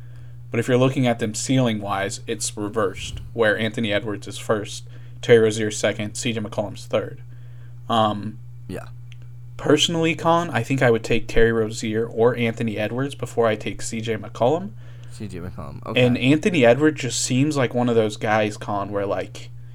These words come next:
Speaker 1: it's where the fun aspect of fantasy comes in, you know? Like, I'm willing to
Speaker 2: Oh,
Speaker 1: take
Speaker 2: yeah.
Speaker 1: him. I'm willing to take him just to see,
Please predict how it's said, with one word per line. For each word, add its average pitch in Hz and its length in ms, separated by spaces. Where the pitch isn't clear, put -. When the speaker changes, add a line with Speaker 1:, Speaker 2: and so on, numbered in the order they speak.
Speaker 1:
it's - 140
where 180 160
the 180 120
fun 120 420
aspect 101 600
of - 80
fantasy - 460
comes 104 320
in, 98 180
you - 80
know? 107 240
Like, 123 140
I'm 120 140
willing 131 280
to 120 120
Speaker 2:
Oh, 120 140
Speaker 1:
take 113 100
Speaker 2:
yeah. 82 120
Speaker 1:
him. 107 440
I'm 127 100
willing 151 240
to 117 80
take - 300
him 107 160
just 110 220
to 110 80
see, 107 340